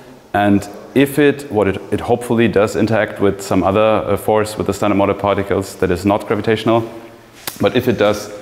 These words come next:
it must be some force on the, on the weak or sub-weak scale. Uh, the problem is now that, uh, none of the particles that we have in our standard model fulfill all of these properties together at once. So a lot of clever people came up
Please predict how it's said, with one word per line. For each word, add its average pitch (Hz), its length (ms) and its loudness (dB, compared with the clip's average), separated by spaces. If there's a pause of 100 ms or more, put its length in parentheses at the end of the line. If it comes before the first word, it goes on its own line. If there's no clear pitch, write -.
(360)
it 104 140 2
must 104 200 0
be 107 80 -2
some 101 140 -2
force 98 240 0
on 95 80 0
the, 92 220 2
on 95 80 2
the 92 60 2
weak 95 200 0
or 90 80 0
sub-weak 87 400 -2
scale. - 320 -4 (1120)
Uh, 107 300 4
the 101 80 0
problem 143 260 2
is 110 100 -2
now 120 140 4
that, 110 160 4 (260)
uh, 104 360 4
none 117 180 4
of 117 120 0
the 123 60 0
particles 107 400 0
that 101 80 2
we 98 100 2
have 98 140 0
in 98 80 2
our 92 200 2
standard 113 320 2
model 98 320 4
fulfill 110 580 2 (140)
all 123 180 4
of 117 120 -2
these 113 140 0
properties 98 640 -2 (180)
together 90 340 2
at 87 100 0
once. 85 380 -2 (800)
So 107 720 2
a 107 40 -2
lot 113 160 2
of 117 160 -6
clever 120 200 2
people 117 280 0
came 113 220 2
up 113 120 2